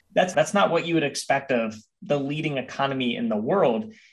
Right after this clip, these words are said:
We have delays in ports that's increasing prices. We have people stuck in traffic. All of that is basically slowing down our economy. So the Infrastructure Investment and Jobs Act is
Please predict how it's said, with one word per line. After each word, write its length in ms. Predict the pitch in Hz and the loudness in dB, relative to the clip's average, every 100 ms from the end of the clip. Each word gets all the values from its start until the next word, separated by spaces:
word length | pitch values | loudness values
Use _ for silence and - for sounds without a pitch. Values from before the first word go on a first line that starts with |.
| _ - | _ -8
We 120 | 139 | 0
have 260 | 151 147 | 2 2
delays 480 | 151 131 143 196 208 | 0 0 0 0 -2
in 120 | 175 | -4
ports 460 | 160 - 110 160 - | -6 -6 -6 -6 -6
that's 200 | 135 120 | -6 -6
increasing 540 | 135 - 139 135 123 | -6 -6 -6 -6 -8
prices. 520 | - 95 95 247 180 - | -8 -8 -2 -2 -2 -2
We 80 | |
have 220 | 120 135 - | 2 0 0
people 240 | 185 175 | -6 -4
stuck 320 | - 143 143 | -2 -2 0
in 80 | 139 | -6
traffic. 540 | - 113 107 110 143 - - | -6 -6 -4 -2 -2 -4 -2
All 260 | 151 196 | 2 4
of 120 | 220 185 | 4 4
that 320 | 170 151 - | 4 4 -2
is 420 | 160 147 123 - - | -4 -4 -4 -6 0
basically 840 | 190 202 196 156 139 131 123 - | 0 2 -2 -4 -2 -2 -4 -8
slowing 600 | - - 143 143 160 151 | -10 -8 0 2 2 2
down 300 | 131 131 131 | 2 2 2
our 160 | 117 107 | 4 2
economy. 720 | 101 120 131 113 92 95 98 _ _ | 0 -2 -2 -2 -4 -8 -12 _ _
So 600 | - - 151 143 135 131 | -4 4 6 6 4 0
the 460 | 139 131 123 123 170 | 0 2 2 -2 -4
Infrastructure 480 | 165 160 160 151 | -6 0 0 2
Investment 400 | 127 117 120 120 | 0 0 -2 -4
and 100 | 107 | -4
Jobs 320 | 101 110 123 120 | -2 -2 0 0
Act 260 | 101 101 | -2 -4
is 360 | 117 113 110 | -6 -6 -8